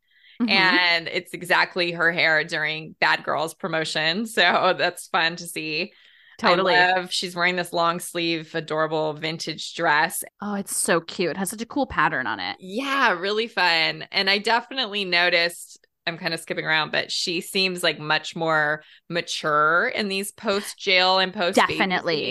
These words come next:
Speaker 2: scenes, right? I think that's part of, the hair is part of it, but just kind of her mannerisms are much more, like, calm and settled.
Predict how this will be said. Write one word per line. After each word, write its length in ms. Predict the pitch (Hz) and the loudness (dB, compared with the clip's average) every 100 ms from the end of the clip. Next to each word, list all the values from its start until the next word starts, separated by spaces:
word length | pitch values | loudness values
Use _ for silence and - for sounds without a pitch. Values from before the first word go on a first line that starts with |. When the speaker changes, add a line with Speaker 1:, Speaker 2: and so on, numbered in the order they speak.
| 127 | -6
Speaker 2:
scenes, 160 | 254 | -6
right? 320 | 196 165 175 175 | 0 4 6 4
I 100 | 185 | 2
think 160 | 180 | 0
that's 160 | 175 160 | -2 -2
part 240 | - 165 | 0 0
of, 140 | 170 - | 0 -2
the 100 | - | -6
hair 260 | 160 170 160 | -2 0 2
is 160 | 160 156 | 0 -2
part 240 | - 160 | -2 -2
of 100 | 156 | -2
it, 220 | 151 147 - | -2 -2 0
but 240 | 151 151 - - _ - | 0 -2 -6 -20 _ -12
just 160 | 180 | -10
kind 180 | - 180 | -2 0
of 80 | 160 | 0
her 140 | 175 | 0
mannerisms 800 | 170 156 156 151 143 156 151 156 - | 2 0 2 0 -2 -6 -8 -12 -6
are 120 | 165 | -4
much 360 | 156 151 - - | -2 -4 -4 -8
more, 500 | 151 147 147 156 147 _ _ _ | -6 -2 -2 -4 -6 _ _ _
like, 180 | - - | -8 -8
calm 520 | - 185 156 147 143 | -10 -2 -2 -2 -6
and 160 | 147 143 | -10 -8
settled. 560 | - 143 131 147 180 | -6 -6 -6 -8 -10